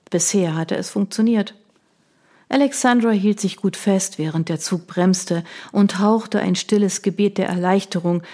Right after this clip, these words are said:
als sie endlich am Ziel waren. Sie hatte nicht gewagt, aufzusehen, um nicht gezwungen zu sein, mit ihrem unerwünschten Begleiter Konversation zu machen. Regen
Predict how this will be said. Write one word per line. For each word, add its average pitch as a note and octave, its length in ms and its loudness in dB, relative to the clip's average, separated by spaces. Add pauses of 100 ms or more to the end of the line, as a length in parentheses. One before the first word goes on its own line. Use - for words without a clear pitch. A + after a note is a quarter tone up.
(120)
als F#3 240 0
sie - 160 -2
endlich G#3 420 2
am F3 140 0
Ziel D3+ 320 0
waren. C#3 320 -4 (560)
Sie - 220 0
hatte F3+ 160 2
nicht F#3+ 220 4
gewagt, E3+ 360 2
aufzusehen, E3 760 0 (220)
um F#3+ 140 4
nicht F#3+ 260 0
gezwungen G3 520 2
zu F#3 140 -2
sein, E3+ 280 2
mit E3 160 -2
ihrem E3 220 -2
unerwünschten F3 720 -2
Begleiter E3 500 -2
Konversation F3 840 -2
zu E3+ 140 -4
machen. D#3+ 340 -4 (720)
Regen G#3 560 4